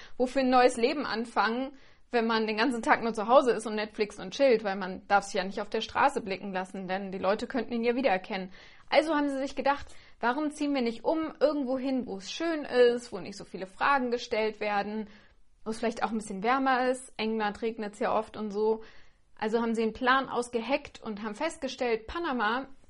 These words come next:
da kann man eigentlich echt ganz gut leben. Und John hat sich einen gefälschten Pass besorgt. Sie sind ab nach Panama, haben sich da eine Wohnung gekauft und hatten dann ein richtig schönes Leben, bis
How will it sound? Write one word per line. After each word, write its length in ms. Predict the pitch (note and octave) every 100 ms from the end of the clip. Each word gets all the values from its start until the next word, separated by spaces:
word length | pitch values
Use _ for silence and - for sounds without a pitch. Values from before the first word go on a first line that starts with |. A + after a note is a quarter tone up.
| -
da 120 | -
kann 200 | G#3 A#3+
man 140 | A3 G#3
eigentlich 360 | A2+ G3+ G3
echt 160 | A3 A3+
ganz 220 | G#3 G3+
gut 180 | - G3
leben. 360 | G3+ G3+ F#3+ F3+
Und 280 | F#3 F3 - - - - - -
John 260 | - B3+ C4
hat 160 | C4 A#3+
sich 180 | A#3
einen 100 | A#3
gefälschten 440 | G#3+ A#3 G#3 - G#3+
Pass 240 | C#4+ D4
besorgt. 480 | C4 B3 A#3 B3 B3
Sie 120 | G#3+
sind 360 | F#3+ G3 F#3 - -
ab 200 | B3 - - _ - -
nach 280 | A3 G3 -
Panama, 560 | C#4+ C#4 B3 A#3+ A3+
haben 160 | B3 A3+
sich 160 | G3+ G3+
da 80 |
eine 160 | F#3+ A3+
Wohnung 280 | E4 D4+ C4
gekauft 640 | B3 B3 A3+ A3+ A#3 -
und 180 | A3 G3+
hatten 200 | B3 A#3
dann 140 | A#3
ein 60 | A3+
richtig 320 | D4 D#4 D#4
schönes 320 | C#4 C4 C4
Leben, 480 | A3 G#3 G#3+ A3 A#3+ - _ - _ _ _ _ _ _ _ _ -
bis 540 | A#3 C#4+ E4+ -